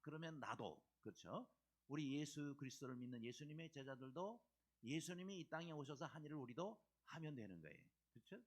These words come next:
제자도 삼고 또, 에, 다른 하나님의 말씀과 이 복음을 다른 사람들에게도 전하고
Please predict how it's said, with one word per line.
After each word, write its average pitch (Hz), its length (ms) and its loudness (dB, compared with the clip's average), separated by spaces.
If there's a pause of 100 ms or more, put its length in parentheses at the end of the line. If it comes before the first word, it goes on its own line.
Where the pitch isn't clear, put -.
(300)
제자도 95 400 -4
삼고 147 680 -4 (400)
또, 139 560 4 (320)
에, 135 180 0
다른 147 680 0
하나님의 151 680 0
말씀과 135 560 0
이 139 100 0
복음을 139 440 -2
다른 131 240 -4
사람들에게도 139 800 -2
전하고 135 640 0